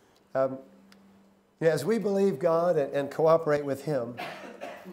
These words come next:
he gives us hope in everyday situations. Y-, you know, it's one thing to know, "Yeah, I've got hope, I'm gonna go to heaven."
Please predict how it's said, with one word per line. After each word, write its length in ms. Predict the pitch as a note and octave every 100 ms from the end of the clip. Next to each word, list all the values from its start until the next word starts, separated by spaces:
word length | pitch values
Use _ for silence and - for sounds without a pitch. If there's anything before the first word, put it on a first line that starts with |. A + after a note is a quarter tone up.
| - - _ -
he 160 | A3+
gives 320 | F#3 G#3+ F3
us 160 | E3 -
hope 380 | - F#3 E3 E3
in 80 | D3+
everyday 460 | E3+ E3 D3+ D3+
situations. 800 | C#3 C#3+ - C3 B2+ B2+ - - - _ _ _ _ _ _ _ _ _ _ C#3+
Y-, 60 | C3+
you 100 | D#3
know, 80 | D3+
it's 140 | -
one 180 | G#3+ A#3+
thing 220 | F#3+ F#3+
to 80 | D#3
know, 260 | D#3+ D#3+ E3
"Yeah, 220 | G3+ F#3+
I've 140 | F3+
got 160 | E3+ D#3
hope, 280 | - D3+ D3+
I'm 140 | D3
gonna 120 | D3+
go 140 | C#3 D3
to 80 |
heaven." 400 | C3 C#3+ C#3 C#3